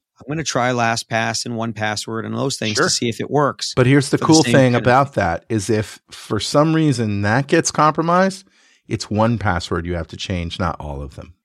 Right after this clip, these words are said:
Speaker 1: That's also
Speaker 2: Yes.
Speaker 1: handy, right? So
Speaker 3: Yeah.
Speaker 1: what's happening is people, let's say, let's say we'll, we'll pick on Carl.
Speaker 3: Yeah.
Speaker 1: Carl, you, you get an email that says, "Hey, someone tried in Bulgaria to log in as you. We prevented it."
Speaker 3: How did you know that?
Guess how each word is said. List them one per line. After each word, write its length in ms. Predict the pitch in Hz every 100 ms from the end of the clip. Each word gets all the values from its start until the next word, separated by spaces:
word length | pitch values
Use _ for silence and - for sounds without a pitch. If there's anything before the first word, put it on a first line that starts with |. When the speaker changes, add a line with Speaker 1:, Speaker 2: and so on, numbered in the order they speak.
| _ -
Speaker 1:
That's 240 | 95 -
also 280 | 95 117 117
Speaker 2:
Yes. 80 | 101
Speaker 1:
handy, 380 | 92 87 87 _
right? 240 | 110 98 - - -
So 140 | -
Speaker 3:
Yeah. 20 |
Speaker 1:
what's 140 | 151 -
happening 340 | 196 208 175
is 120 | 156 127
people, 320 | 170 156 156
let's 180 | 156 -
say, 240 | 180 160 _ _ _
let's 160 | - 160
say 140 | 175
we'll, 240 | 156 147 123
we'll 100 | 151
pick 220 | 131 147 -
on 160 | 127
Carl. 400 | 110 120 98 82 _ _ _
Speaker 3:
Yeah. 160 | - 120
Speaker 1:
Carl, 180 | 147 139
you, 220 | 143 165
you 140 | 160 170
get 160 | 185
an 80 | 175
email 320 | 175 165 156
that 160 | 143 139
says, 300 | - 135 123
"Hey, 320 | 135 131 123
someone 340 | - - 147 151
tried 460 | - 139 131 127 -
in 120 | 120
Bulgaria 720 | 113 117 113 120 120 117 107
to 120 | 104
log 280 | 110 110 107
in 80 | 110
as 180 | 104 92
you. 260 | 104 95 -
We 120 | 113
prevented 520 | 101 104 95 95 85
it." 120 | - _
Speaker 3:
How 280 | - 180
did 220 | 240 269 -
you 100 | 233
know 220 | 220 233
that? 320 | 190 87 90